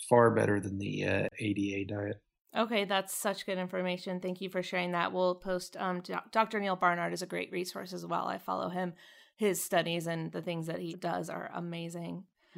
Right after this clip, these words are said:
Speaker 2: So I wanna go back to where you were when you were getting tested and you wanted to get the life insurance and you were denied for life insurance. And then obviously you discovered all the things that you're telling us. So what were your next steps and how did you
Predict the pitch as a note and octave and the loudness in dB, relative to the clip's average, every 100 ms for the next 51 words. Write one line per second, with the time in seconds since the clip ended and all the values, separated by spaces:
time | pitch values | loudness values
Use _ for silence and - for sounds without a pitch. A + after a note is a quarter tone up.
0 | - - C4+ C#4+ F4 F4 E4+ A#3 F3+ F#3+ | 0 8 8 10 6 6 8 12 10 10
1 | - - A3 G3+ G#3+ A#3+ B3 A3 F#3+ F3+ | 2 -2 0 2 2 2 2 2 4 4
2 | F3+ G3+ G3+ G3 G#3 G3 G3 G3 A3+ A#3 | 4 2 0 2 2 4 2 0 2 2
3 | A#3+ A3+ G#3+ - G#3 G3+ - F#3+ G3 F#3 | 2 2 0 0 0 0 0 -2 0 2
4 | G3 G3 G#3 G3 F#3+ - F#3 F#3 F#3+ F#3+ | 2 2 0 0 0 0 4 6 6 2
5 | F3+ F3+ F3 F3 F#3+ F#3 F#3 F#3+ G3+ G#3+ | -2 -2 -2 -4 -4 0 0 4 8 8
6 | A3 G3+ F#3 F#3 F3+ F3+ F3 F3 F3+ F3+ | 8 2 2 2 -2 -4 -2 -4 -2 0
7 | F#3 F3+ - - - A#3 A3+ A3+ A3 G#3 | 2 0 -4 -14 10 10 10 2 0 0
8 | G3+ - A#3+ G#3 F#3+ A3 A3+ A3 A3 G3+ | 0 4 6 6 10 12 12 10 2 2
9 | G3+ G3 G3 F#3+ G#3 G3+ F#3 F3+ - A3 | 2 0 -4 -2 0 2 0 -2 -2 6
10 | B3 D#4+ D#4+ D#4 C#4+ A3+ G#3 - - - | 8 8 6 4 4 4 2 -2 -2 2
11 | G#3 - - G3 F#3+ - A#3 A#3+ A#3+ F#3+ | 4 4 0 -4 -4 6 8 8 4 0
12 | G#3 G#3 G3+ F#3+ | 0 2 2 0